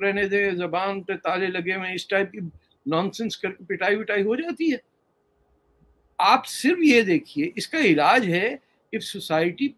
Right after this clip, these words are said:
permits young men and women to make their own decisions। यहाँ तो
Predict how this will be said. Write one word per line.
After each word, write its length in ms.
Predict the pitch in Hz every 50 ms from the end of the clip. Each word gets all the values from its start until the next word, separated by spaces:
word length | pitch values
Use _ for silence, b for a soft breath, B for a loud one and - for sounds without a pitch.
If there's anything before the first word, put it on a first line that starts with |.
| - 185
permits 720 | 147 135 127 127 143 220 294 - - - - 165 139 135 135
young 240 | 175 220 247 254 254 - _ _ - 151
men 160 | 147 180 214 247 254 - - 196
and 80 | 185 165
women 320 | 147 143 143 165 208 240 254 247 _ _ _ _ _ -
to 100 | 269 262 185
make 180 | 170 202 202 208 262
their 120 | 262 254 226
own 160 | 214 254 277
decisions। 560 | 214 240 220 - 311 294 - 349 370 349 277 - - - _ _ _ _ _ _ _ _ _ _ _ _ _ _ _ _ _ _ _ _ _ _ - -
यहाँ 280 | 185 180 214 262 294
तो 340 | - - 349 381 381 -